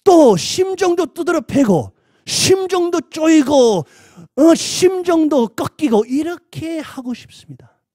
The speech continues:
수행을 하고 싶어요. 아버님 옆에, 어, 지키고 또 나쁜 사람 오면 그 보호하고, 어,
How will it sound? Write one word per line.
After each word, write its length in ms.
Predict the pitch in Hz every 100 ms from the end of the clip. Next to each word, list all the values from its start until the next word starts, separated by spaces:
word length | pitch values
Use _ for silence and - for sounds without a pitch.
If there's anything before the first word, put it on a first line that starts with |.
| _ _ _ _ _ _ _ _ _ _ _ _ _ _
수행을 800 | - - - - 254 294 294 214
하고 160 | 175 151
싶어요. 520 | - - 117 110 123 _ _ _ _ _ _ _ _ _ _ _
아버님 340 | 135 139 147
옆에, 420 | 135 - 143 127 - _ _
어, 180 | 131 123 - _
지키고 480 | - 202 208 175 180
또 240 | 202 160
나쁜 240 | 151 175 202
사람 180 | 220
오면 280 | 202 196 165
그 300 | - 208 151 -
보호하고, 640 | 226 180 185 156 92 _ _ _ _ _ _ _ _ _ _ _ _ _ _ _ _ _ _ _ _
어, 300 | 127 123